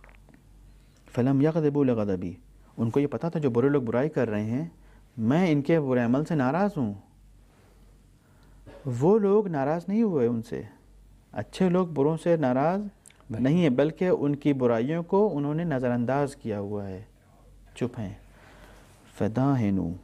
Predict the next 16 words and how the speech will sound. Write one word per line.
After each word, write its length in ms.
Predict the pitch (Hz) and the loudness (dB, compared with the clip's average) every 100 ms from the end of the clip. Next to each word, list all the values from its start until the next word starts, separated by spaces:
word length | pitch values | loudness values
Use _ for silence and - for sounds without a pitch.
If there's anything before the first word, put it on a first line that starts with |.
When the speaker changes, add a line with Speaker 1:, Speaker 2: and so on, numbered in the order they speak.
| - - - - - | -18 -20 -20 -20 -10
Speaker 1:
اہل 220 | - 120 113 | -6 -2 -2
المعاصی، 540 | 104 101 87 85 98 | -2 -4 -6 -4 -2
یہ 60 | 95 | -2
وہ 140 | 104 | 0
لوگ 160 | 139 156 | 0 -2
ہیں 80 | |
جنہوں 220 | 135 139 151 | -4 -6 -6
نے 60 | |
اہل 140 | 123 127 | -6 -6
معاصی 260 | 123 135 | -6 -8
سے 60 | 151 | -10
ساز-، 340 | 151 123 120 113 - | -4 -4 -4 -6 -4
سازش 340 | 123 131 131 | -4 -4 -8
کی 140 | - | -10
ہوئی 240 | 113 104 92 | -8 -6 -8
ہے، 120 | 80 | -10